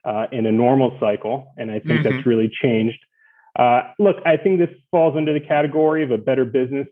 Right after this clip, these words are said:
Speaker 1: than people really understand. I think, you know, the parts and accessories business has grown substantially since the crisis, maybe four to five X. Uh, the marine engine business, you know, boats used to be twenty-five percent outboard,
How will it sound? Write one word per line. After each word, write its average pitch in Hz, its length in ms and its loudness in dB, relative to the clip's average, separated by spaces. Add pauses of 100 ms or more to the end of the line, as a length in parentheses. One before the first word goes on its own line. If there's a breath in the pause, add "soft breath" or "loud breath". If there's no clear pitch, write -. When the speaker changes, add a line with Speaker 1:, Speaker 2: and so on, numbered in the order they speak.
Speaker 1:
than 120 120 -6
people 123 480 -2
really 117 500 0
understand. 135 680 0
I 120 140 0
think, 123 340 -2 (140)
you 139 100 0
know, 117 140 0
the 110 80 -2
parts 123 340 0
and 117 120 -4
accessories 123 600 -2
business 131 340 0
has 117 120 -8
grown 120 320 -2
substantially 127 680 -4
since 135 220 -2
the 131 60 -2
crisis, 143 560 0
maybe 110 320 -4
four 120 140 2
to 117 120 0
five 113 240 2
X. 117 240 0 (840 soft breath)
Uh, 110 380 2
the 127 160 0
marine 139 340 2
engine 147 420 -2
business, 160 380 -4 (260)
you 143 100 -8
know, 113 360 -6 (460)
boats 180 260 2
used 165 200 -2
to 151 60 -6
be 147 120 -2
twenty-five 143 640 -2
percent 139 380 -4
outboard, 139 440 0